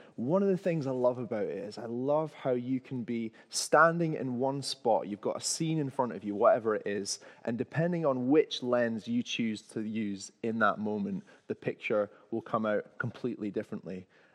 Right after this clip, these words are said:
And now, I imagine that right now there's one or two people that are listening to this and thinking, "That's really fascinating, I wanna hear more." I imagine for the vast majority of people listening, you're making a mental note, "Never invite Dave to a party in case he talks to me about photography."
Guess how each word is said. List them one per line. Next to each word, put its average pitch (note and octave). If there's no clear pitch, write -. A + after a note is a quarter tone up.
And A2+
now, A#2
I A2
imagine C#3+
that B2+
right C#3
now C3+
there's A2+
one D3
or D3+
two C3+
people C3
that A2+
are A2
listening C3
to -
this A2
and A2
thinking, G#2+
"That's C3
really B2
fascinating, A#2
I A2
wanna A#2+
hear A#2
more." A#2
I -
imagine D3+
for D3+
the C3+
vast D3+
majority C3+
of C3
people A#2+
listening, A2
you're B2+
making C#3+
a B2
mental B2+
note, A2
"Never C3
invite A2+
Dave G#2+
to A2+
a G#2
party G2+
in G#2
case A#2
he A#2+
talks A#2+
to -
me A2
about G2
photography." G#2